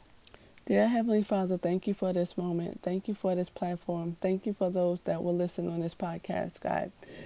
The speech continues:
Dear Father God, I, I pray that you encamp your angels around them, Father God.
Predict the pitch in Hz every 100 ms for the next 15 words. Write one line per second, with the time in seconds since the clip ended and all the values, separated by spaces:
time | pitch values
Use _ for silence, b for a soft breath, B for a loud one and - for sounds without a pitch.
0 | B B 226 214 220 208 202 208 190 175
1 | 175 175 - 208 208 185 180 175 - B
2 | B B - 202 196 180 - 185 196 190
3 | - 180 180 185 175 175 180 175 170 165
4 | 175 170 170 170 165 -